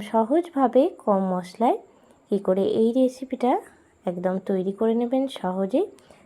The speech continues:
দেখে নিন পুরো ভিডিওটা স্কিপ না করে, আশা করি ভালো লাগবে। কুমড়ো শাকের তরকারি করার জন্য আমি এখানে কুমড়ো শাক কেটে নিয়েছি, তার সাথে নিয়েছি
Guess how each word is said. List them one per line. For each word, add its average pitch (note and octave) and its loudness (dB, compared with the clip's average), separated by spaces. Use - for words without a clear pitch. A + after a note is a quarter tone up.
দেখে B3 4
নিন F4+ 2
পুরো D4 4
ভিডিওটা C#4+ 4
স্কিপ - -6
না G3+ 0
করে, C4 0
আশা B3 0
করি D4 2
ভালো G3 2
লাগবে। D3+ -6
কুমড়ো A#3 4
শাকের C4+ 0
তরকারি A#3 0
করার A#3 0
জন্য A#3 -2
আমি B3+ 2
এখানে G3+ -6
কুমড়ো G3+ -2
শাক F#3+ 0
কেটে G3+ -4
নিয়েছি, A3 -2
তার A3+ 2
সাথে C#4 -2
নিয়েছি C4 0